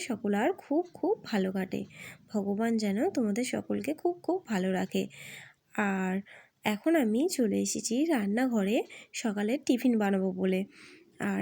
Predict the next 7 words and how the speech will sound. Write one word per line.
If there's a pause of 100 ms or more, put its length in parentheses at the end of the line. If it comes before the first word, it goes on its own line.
(100)
দেখতেই
পাচ্ছ, (320)
এটা
হচ্ছে (680)
চাল
বাটা, (160)
মানে